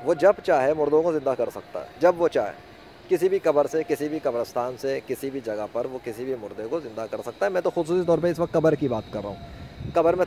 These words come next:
दफन हुए हुए मुर्दे की बात कर रहा हूँ। सो अल्लाह ने माजी में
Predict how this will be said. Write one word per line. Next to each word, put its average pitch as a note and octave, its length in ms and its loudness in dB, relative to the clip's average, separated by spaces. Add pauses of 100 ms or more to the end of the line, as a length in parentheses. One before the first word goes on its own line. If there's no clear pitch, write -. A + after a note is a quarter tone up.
दफन D#3+ 240 2
हुए D#3 140 4
हुए D3+ 120 6
मुर्दे C3+ 280 2
की C3 100 -2
बात A2 200 -2
कर F2 120 -10
रहा C#2 100 -10
हूँ। - 560 -16
सो F3 200 0
अल्लाह F3 300 4
ने F#3 120 4
माजी D3+ 360 2
में E3 360 4